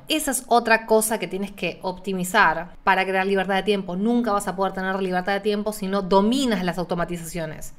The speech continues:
Y nosotras, en mis programas, yo te doy todo. Te marco el paso a paso de cómo hacer absolutamente todo. O sea, todo como yo manejo mi negocio, te lo enseño. Descargo mi cerebro, mis plantillas, mis templates,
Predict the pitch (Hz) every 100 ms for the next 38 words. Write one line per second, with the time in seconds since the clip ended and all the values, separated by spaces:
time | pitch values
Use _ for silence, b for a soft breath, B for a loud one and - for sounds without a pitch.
0 | - - 190 196 214 220 220 - 339 339
1 | 311 226 220 277 330 254 202 - b b
2 | b - 220 220 220 214 - 165 147 131
3 | - 233 220 226 294 359 359 277 311 311
4 | 262 311 302 220 226 240 247 220 220 208
5 | 220 214 214 208 190 165 - 254 226 B
6 | B B - 403 453 427 233 208 196 208
7 | 196 349 415 220 220 196 175 202 311 403
8 | 294 185 175 180 156 - - - - 208
9 | 208 208 302 370 330 240 202 214 233 254
10 | 277 277 214 202 208 214 202 202 214 240
11 | 262 240 226 240 214 226 226 254 277 277